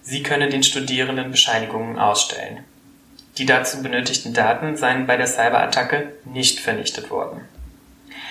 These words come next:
Die Uni Münster ist bisher von derart heftigen Cyberattacken verschont geblieben.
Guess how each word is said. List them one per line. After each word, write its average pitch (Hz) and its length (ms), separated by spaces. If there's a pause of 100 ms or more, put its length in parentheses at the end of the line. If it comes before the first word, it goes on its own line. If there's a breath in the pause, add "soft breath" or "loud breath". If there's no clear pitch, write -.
(180 loud breath)
Die 135 100
Uni 190 220
Münster 202 560
ist 151 180
bisher 156 340
von 143 240
derart 131 320
heftigen 139 360
Cyberattacken 127 680
verschont - 420
geblieben. - 560